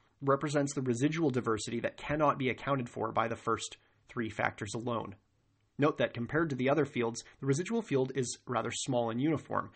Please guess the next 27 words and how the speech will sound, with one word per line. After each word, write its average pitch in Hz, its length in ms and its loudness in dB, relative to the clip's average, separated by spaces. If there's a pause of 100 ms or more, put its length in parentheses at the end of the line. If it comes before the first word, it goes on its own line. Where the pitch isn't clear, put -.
(120)
becoming 139 320 0
large 113 320 0
only 113 200 -4
in 110 60 -4
the 107 60 -4
Neogene. 113 520 -4 (600)
This - 160 -4
suggests 127 460 0
once 120 180 -2
again 131 380 4
that 117 80 0
the 123 80 -6
first - 280 2
three 127 140 0
factors, 113 420 0 (120)
the, 113 240 -6 (480)
quote, 120 320 2 (180)
"great 139 300 0
evolutionary 123 560 -2
faunas" 117 500 4 (280)
they 120 100 0
represent, 127 640 0 (360)
provide 127 440 4
an 139 160 -4
adequate 143 400 0
first-order 127 640 -2
description 113 600 -6